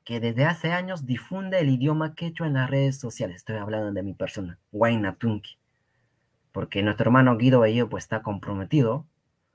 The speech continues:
con sus raíces, con la difusión del idioma quechua. ¿Ya? Entonces, hermanos y hermanas, seamos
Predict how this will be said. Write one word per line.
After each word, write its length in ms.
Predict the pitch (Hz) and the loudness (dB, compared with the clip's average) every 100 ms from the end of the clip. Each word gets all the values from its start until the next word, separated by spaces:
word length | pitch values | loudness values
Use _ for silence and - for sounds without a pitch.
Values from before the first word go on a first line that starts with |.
| _ _ | _ _
con 220 | - 98 | -8 -6
sus 200 | 98 101 | -6 -8
raíces, 500 | 98 101 123 - - | -2 2 2 0 -12
con 180 | - 95 | -8 -6
la 120 | 98 | -4
difusión 840 | 101 101 - 117 - 196 175 151 - - | -4 -8 -8 -8 -4 -2 -2 -4 -14 -12
del 140 | 95 | -10
idioma 420 | 98 113 104 98 | -4 -2 -2 -4
quechua. 440 | 98 110 107 - - _ _ _ _ _ _ _ _ _ _ _ _ _ _ _ | -8 -10 -10 -12 -14 _ _ _ _ _ _ _ _ _ _ _ _ _ _ _
¿Ya? 460 | - 85 78 139 - _ _ _ | -4 0 2 2 -2 _ _ _
Entonces, 320 | 101 95 113 113 | -4 0 2 2
hermanos 340 | 107 113 110 | 2 2 0
y 60 | 104 | -2
hermanas, 360 | 107 110 113 | -2 0 -2
seamos 720 | - 117 160 143 147 - - | -2 -2 0 0 0 -6 -12